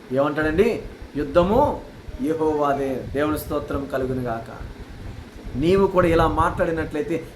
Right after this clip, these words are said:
యుద్ధము యెహోవాది, యుద్ధము ఆయనే చేసేవాడు. యుద్ధంలో విజయాన్ని ఇచ్చేవాడు ఆయనే. నా పక్షమును యుద్ధం చేసేది ఆయనే.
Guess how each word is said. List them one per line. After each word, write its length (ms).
యుద్ధము 400
యెహోవాది, 560
యుద్ధము 600
ఆయనే 420
చేసేవాడు. 540
యుద్ధంలో 420
విజయాన్ని 460
ఇచ్చేవాడు 340
ఆయనే. 440
నా 160
పక్షమును 500
యుద్ధం 260
చేసేది 500
ఆయనే. 440